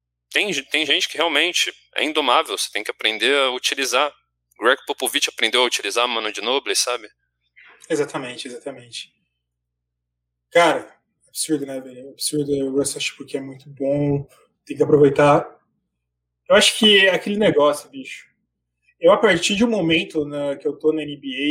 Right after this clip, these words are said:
Speaker 2: A, que eu tô acompanhando a N B A, cara, eu só vejo que ser hater de qualquer jogador é perda de tempo. Aproveita o que tem de bom.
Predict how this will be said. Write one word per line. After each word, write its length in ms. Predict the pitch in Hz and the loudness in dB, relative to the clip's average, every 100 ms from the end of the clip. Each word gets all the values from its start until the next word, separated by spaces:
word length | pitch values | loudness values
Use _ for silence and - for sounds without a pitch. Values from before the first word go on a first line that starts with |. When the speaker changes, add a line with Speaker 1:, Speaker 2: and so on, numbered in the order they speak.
| 151 | -2
Speaker 2:
A, 40 | 139 | -6
que 60 | |
eu 80 | 143 | -12
tô 80 | - | -12
acompanhando 380 | - 147 143 139 | -14 -14 -14 -14
a 40 | |
N 120 | 135 | -18
B 340 | 127 135 151 - | -10 -6 -6 -8
A, 800 | _ _ _ _ _ _ _ - | _ _ _ _ _ _ _ 0
cara, 400 | 208 165 160 - | 4 6 6 4
eu 80 | 180 | -2
só 180 | - 214 | 6 6
vejo 300 | 165 170 196 | 6 4 0
que 80 | |
ser 200 | - 202 | -2 0
hater 320 | 170 175 170 185 | 0 0 -2 -6
de 100 | - | 2
qualquer 300 | 170 170 175 | 2 2 -2
jogador 420 | 170 160 143 156 | 2 0 4 4
é 80 | 165 | 4
perda 300 | 165 165 165 | 2 -2 -4
de 100 | - | -8
tempo. 340 | 127 127 _ _ _ _ _ _ _ _ _ _ _ _ _ _ _ _ _ _ _ _ - | -12 -12 _ _ _ _ _ _ _ _ _ _ _ _ _ _ _ _ _ _ _ _ -10
Aproveita 540 | - 320 269 190 294 | -6 0 4 6 4
o 40 | 262 | 2
que 100 | - | -2
tem 120 | 208 | -2
de 120 | 170 | -2
bom. 360 | 143 151 196 | 2 2 2